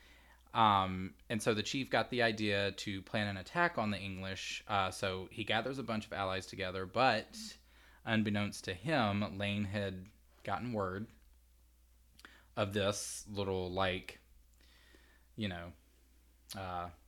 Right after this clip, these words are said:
military, like, come together, so to speak.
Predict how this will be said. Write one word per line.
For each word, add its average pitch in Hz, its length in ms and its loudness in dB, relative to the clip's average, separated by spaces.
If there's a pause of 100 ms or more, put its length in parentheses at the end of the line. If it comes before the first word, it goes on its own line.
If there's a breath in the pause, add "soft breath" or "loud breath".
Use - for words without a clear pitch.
(120)
military, 92 840 -6
like, 90 460 -10 (180)
come 98 200 -4
together, 90 600 -6
so 92 200 -8
to 90 60 -10
speak. 90 400 -10